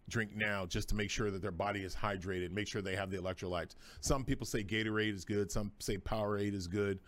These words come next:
Uh, there's a lot of sugar and a lot of salt in some of those. Um, so there may be other alternatives. I know there's a lot of, uh,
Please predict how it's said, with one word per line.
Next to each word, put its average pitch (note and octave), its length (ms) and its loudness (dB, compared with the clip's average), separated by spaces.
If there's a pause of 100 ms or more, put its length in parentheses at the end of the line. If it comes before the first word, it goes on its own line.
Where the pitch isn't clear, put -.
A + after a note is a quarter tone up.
(300)
Uh, A2 240 4
there's A2 300 2
a G#2+ 40 2
lot G#2 220 2
of G2+ 60 -2
sugar G2+ 460 2
and F#2+ 100 -2
a F#2+ 40 -2
lot G2 200 2
of F#2+ 80 -2
salt G2 360 2
in F#2 80 -8
some F#2+ 200 2
of F#2 60 -2
those. F#2 320 0 (420)
Um, G2 420 0 (260)
so A2+ 200 2
there A#2+ 180 2
may B2 160 4
be A2+ 140 2
other G#2 240 2
alternatives. G#2 680 2
I G#2 40 -2
know G2+ 160 2
there's F#2 180 0
a F2 40 -4
lot F#2 280 0
of, F2 160 -4
uh, E2 240 -2